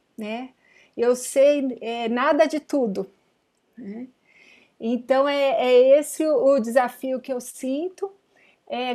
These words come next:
é, eu acho que deve ser a mesma sensação do médico quando se forma, quer dizer, tem que estudar, fazer residência, se especializar, porque senão não,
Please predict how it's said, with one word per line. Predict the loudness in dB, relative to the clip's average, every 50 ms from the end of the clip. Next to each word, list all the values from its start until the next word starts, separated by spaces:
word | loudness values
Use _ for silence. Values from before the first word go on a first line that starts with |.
| -8 -8
é, | -8 -4 -2 0
eu | 0 2 2 2
acho | 2 0 0 -4 -4
que | -6 -4
deve | -2 -2 -2 -2 -4 -8
ser | -10 -8 -6 -4
a | -4 -4
mesma | -6 -6 -4 -4 -4 -4 -6 -8 -8
sensação | -8 -10 -10 -10 -8 -10 -10 -10 -8 -8 -6
do | -6 -6 -4
médico | -4 -4 -4 -4 -4 -4 -4 -6 -6 -10 -12 -12 -14 -16 -12
quando | -10 -10 -8 -8
se | -10 -12 -16
forma, | -16 -12 -8 -6 -4 -2 -2 -4 -4 -6 -8
quer | -10 -10 -10 -10
dizer, | -10 -10 -8 -6 -6 -4 -4 -4 -6 -6 -8 -8 -8 _
tem | -2 -2 -2 -2 -4
que | -6 -8 -10 -10 -10
estudar, | -10 -12 -14 -14 -12 -10 -6 -4 -4 -2 -2 -2 -2 -4
fazer | -4 -6 -4 -2 0 0
residência, | 0 0 -2 -4 -4 -4 0 2 2 4 2 2 -2 -6 -8 -8
se | -8 -10
especializar, | -12 -10 -6 -4 -4 -4 -4 -4 -4 -4 -4 -6 -6 -4 -2 0 0 0 0 -2 -2 -4
porque | -8 -10 -8 -6 -6 -6
senão | -6 -6 -8 -8 -8 -6 -6 -6 -6 -6 -6
não, | -6 -6 -8 -8 -8 -10 -10 -12